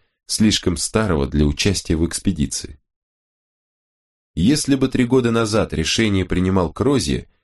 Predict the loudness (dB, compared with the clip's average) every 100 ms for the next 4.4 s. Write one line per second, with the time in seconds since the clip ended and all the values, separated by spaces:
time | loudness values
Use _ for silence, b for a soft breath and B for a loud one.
0 | _ _ _ -2 0 0 2 0 0 0
1 | 2 2 2 2 0 -2 0 2 0 -2
2 | 0 0 0 0 2 2 0 -2 -4 -2
3 | -2 0 0 0 0 0 0 -2 -2 0
4 | 0 0 -4